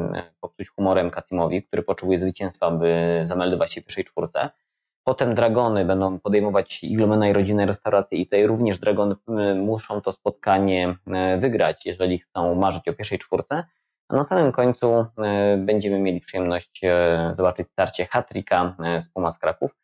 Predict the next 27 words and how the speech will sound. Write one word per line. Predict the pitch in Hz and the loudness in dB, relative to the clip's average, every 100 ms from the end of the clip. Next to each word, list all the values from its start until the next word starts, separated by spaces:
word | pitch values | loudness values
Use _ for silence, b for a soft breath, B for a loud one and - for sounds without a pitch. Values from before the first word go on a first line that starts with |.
| _ _ - | _ _ -10
i | - | -4
tutaj | - 107 | -2 -2
stawka | - 90 - 92 | -2 -6 -2 0
jest, | 82 78 - - - | 2 0 -4 -12 -4
e, | 82 82 82 | 0 2 2
również, | 82 80 78 78 - - - | 0 -2 -4 -4 -6 -10 -4
em, | 85 82 80 78 82 78 76 | -2 0 -2 -2 -2 -4 -6
podobna. | - 90 92 - - _ _ _ B B B - | -2 0 0 -2 -16 _ _ _ B B B -4
A, | 113 - | -2 2
em, | 117 113 113 110 113 110 110 110 110 110 - _ - | 2 2 2 2 2 2 2 0 -4 -10 -14 _ -6
na | 117 110 | -4 -2
sam | - 190 | -2 0
koniec | 147 131 131 | 0 0 0
jeszcze | 117 117 | -2 -2
chciałbym, | 107 117 110 101 101 98 | -2 2 2 2 2 2
e, | 98 95 | 0 -2
przedstawić, | 87 101 - 98 92 85 - 98 | -2 -8 -2 -2 0 -4 -2 2
e, | 90 | 2
piątkę | 85 98 - 120 | 0 -4 -2 0
kolej-, | 104 95 95 | 2 2 2
piątki | - 127 127 165 | 0 -2 -2 -8
kolejki, | - 71 64 - | -6 -2 -2 -2
dwie | 85 135 | -2 0
piątki | 143 80 - _ - | 0 -4 -6 _ -4
kolejki, | 76 139 - 147 - _ _ - | -2 -4 -6 -8 -8 _ _ -4
dlatego | 110 110 175 160 143 | 0 2 2 4 2
że, | 131 117 | 2 2